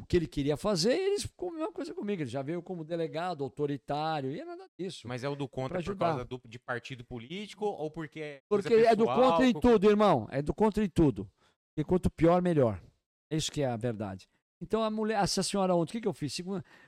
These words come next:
Speaker 1: ontem eu fui num aniversário de uma pessoa, como se o governador tava. Fui pra cima dele. Falei, "Lin, nós precisamos interagir os autistas, as escolas têm que." Eu falei, "Mas então tá acontecendo errado." Eu, como eu adoro o secretário da Educação de São Paulo, eu achei ele um fera, eu vou ligar pra ele segunda-feira,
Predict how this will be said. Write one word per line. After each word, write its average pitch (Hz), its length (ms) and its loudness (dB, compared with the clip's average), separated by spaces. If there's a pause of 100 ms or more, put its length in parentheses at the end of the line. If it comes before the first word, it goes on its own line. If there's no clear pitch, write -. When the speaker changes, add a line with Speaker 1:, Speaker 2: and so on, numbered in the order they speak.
(100)
Speaker 1:
ontem 269 480 0 (120)
eu 190 120 0
fui 175 220 -4
num 165 140 -6
aniversário 147 480 -2
de 160 40 -6
uma 170 60 -6
pessoa, 214 300 -6
como 247 120 -10
se - 80 -12
o - 20 -18
governador 214 400 -4
tava. 170 220 -10
Fui 240 120 -16
pra 233 120 0
cima 233 260 -6
dele. 160 300 -6 (460)
Falei, 190 240 0
"Lin, 180 60 0
nós 139 240 -2
precisamos 196 280 -4
interagir 214 520 2
os 170 120 0
autistas, 123 520 -2
as 117 80 -4
escolas 160 440 -6
têm 208 140 -4
que." 185 80 -12
Eu 151 40 -10
falei, 147 140 -4
"Mas 101 300 -10
então - 220 -16
tá 185 80 -8
acontecendo 185 420 -6
errado." 156 280 -4
Eu, 165 100 -12 (480)
como 226 260 0
eu 180 200 2
adoro 151 360 0
o 120 40 -4
secretário 123 560 -8
da 104 180 -10 (420)
Educação 113 340 -6
de - 60 -12
São 107 140 -8
Paulo, 131 220 -6
eu 120 40 -6
achei 127 160 -12
ele 135 100 -16
um - 40 -20 (400)
fera, 170 240 -8 (120)
eu 214 120 -2
vou 180 120 2
ligar 123 180 4
pra - 100 0
ele 127 60 2
segunda-feira, 165 500 2